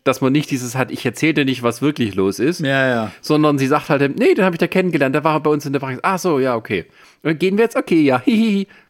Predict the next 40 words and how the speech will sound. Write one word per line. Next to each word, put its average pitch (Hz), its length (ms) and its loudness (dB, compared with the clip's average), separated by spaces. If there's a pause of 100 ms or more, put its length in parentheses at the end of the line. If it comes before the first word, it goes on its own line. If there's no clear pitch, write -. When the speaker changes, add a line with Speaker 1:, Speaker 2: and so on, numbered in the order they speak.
Speaker 1:
Und 90 120 -10
dann 92 80 -2
ist 113 80 -4
auch 143 120 -2
das 151 120 -4
Thema 160 200 0
erledigt. 151 400 -2 (880)
Also 151 200 -2
ein 139 80 0
bisschen 202 340 2
fand 165 220 2
ich 160 80 -2
das 147 200 -2
schön, 143 320 -2
wenn 117 80 0
einer 123 180 -2
mal 127 80 -4
sagt, - 340 -8
ja, 131 280 -6
so - 100 -8
ist - 160 -8
es - 80 -16
tatsächlich. - 580 -6 (540)
Das 139 120 0
ist 156 120 2
halt 127 160 2
wie, 196 140 0
<laughs> 101 340 -2
äh, 95 60 -2
Frau, - 140 -8
ich 117 100 -6
möchte 123 160 -4
gerne 101 160 -2
zahlen, 98 300 -2
Fräulein. 80 360 -10 (580)
Ähm, 110 340 2 (880)
und 127 340 0 (760)
dann 135 260 0
gibt's - 320 -6
halt 127 480 -2